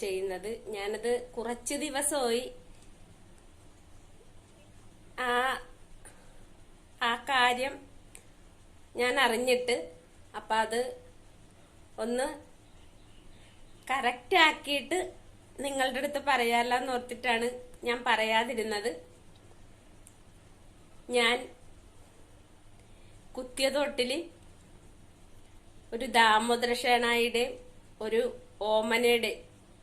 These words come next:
മകളായിട്ട് ജനിച്ച്, പാണാവള്ളിയില്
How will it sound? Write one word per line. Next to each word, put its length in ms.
മകളായിട്ട് 560
ജനിച്ച്, 440
പാണാവള്ളിയില് 920